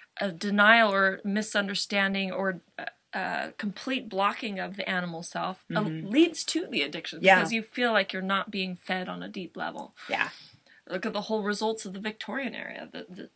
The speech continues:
Speaker 1: this blocking out of the sexual aspect
Speaker 2: Mm-hmm.
Speaker 1: leads to <laughs> the most depravity that you could possibly imagine.
Speaker 2: Yeah, within, within that era. So I, I think it's,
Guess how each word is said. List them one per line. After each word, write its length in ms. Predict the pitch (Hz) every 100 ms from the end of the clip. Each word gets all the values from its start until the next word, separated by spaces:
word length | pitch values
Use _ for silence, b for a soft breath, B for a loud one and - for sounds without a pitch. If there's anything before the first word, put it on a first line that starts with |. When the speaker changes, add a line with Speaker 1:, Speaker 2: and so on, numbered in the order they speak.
| -
Speaker 1:
this 220 | 180 -
blocking 580 | 180 175 190 202 214 202
out 180 | 190 185
of 100 | 180
the 100 | 170
sexual 460 | - 214 - 185 165
aspect 440 | 160 - 190 180
Speaker 2:
Mm-hmm. 160 | 196 240
Speaker 1:
leads 280 | 220 - -
to 360 | 170 190 - - -
<laughs> 140 | -
the 100 | -
most 460 | 233 233 247 - - _
depravity 640 | 254 - - 247 349 208 185
that 180 | 202 196
you 120 | 208
could 300 | 220 202 208
possibly 400 | 220 - 226 220
imagine. 420 | 185 151 - - -
Speaker 2:
Yeah, 300 | 170 165 151
within, 440 | 156 - 156 156
within 300 | 160 160 151
that 180 | 151 139 -
era. 360 | 135 131 127
So 540 | - - 160 160 160 151 B B B B _ -
I, 140 | - - 156
I 20 |
think 340 | 170 196 - - _ _ -
it's, 260 | - 170